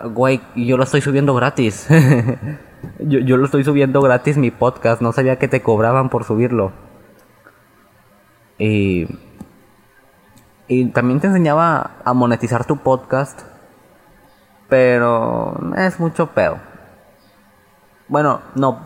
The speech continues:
más bien nunca tocó ese punto, o sea, dijo que nos iba a enseñar a monetizar el podcast,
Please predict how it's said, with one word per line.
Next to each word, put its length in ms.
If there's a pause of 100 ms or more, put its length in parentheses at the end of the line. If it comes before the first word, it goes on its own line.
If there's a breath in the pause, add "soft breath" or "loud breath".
más 160
bien 160
nunca 240
tocó 220
ese 140
punto, 320
o 20
sea, 320
dijo 260
que 80
nos 160
iba 80
a 40
enseñar 240
a 40
monetizar 460
el 80
podcast, 520